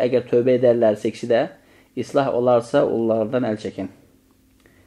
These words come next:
E, həmçinin dəlillərdən فَمَنْ تَابَ مِنْ بَعْدِ ظُلْمِهِ وَأَصْلَحَ فَإِنَّ اللَّهَ يَتُوبُ عَلَيْهِ. Kim öz zülmündən sonra tövbə edib islah olarsa, o zaman Allah Taala ona bağışlama və məğfirət edər. İyirmi doqquz,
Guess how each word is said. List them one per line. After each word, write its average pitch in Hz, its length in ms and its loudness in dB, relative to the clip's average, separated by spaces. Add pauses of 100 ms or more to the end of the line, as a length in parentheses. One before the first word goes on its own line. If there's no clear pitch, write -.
(960)
E, 110 220 -4
həmçinin 139 520 0
dəlillərdən 127 600 4
فَمَنْ 143 240 4
تَابَ 156 320 8
مِنْ 143 160 4
بَعْدِ 143 320 2
ظُلْمِهِ 135 320 6 (160)
وَأَصْلَحَ 165 500 0 (140)
فَإِنَّ 156 320 2
اللَّهَ 139 160 8 (100)
يَتُوبُ 135 220 -2
عَلَيْهِ. 107 280 0 (540)
Kim 151 220 -2
öz 135 260 4
zülmündən 139 560 6
sonra 110 460 2 (100)
tövbə 135 240 6
edib 131 220 4
islah 135 260 0
olarsa, 147 480 6
o 156 60 6
zaman 135 200 2
Allah 123 280 2
Taala 123 260 2
ona 123 240 0 (760)
bağışlama 123 680 4 (260)
və 120 80 -4 (100)
məğfirət 110 500 -2
edər. 120 320 2 (240)
İyirmi 120 240 -6
doqquz, 110 480 -4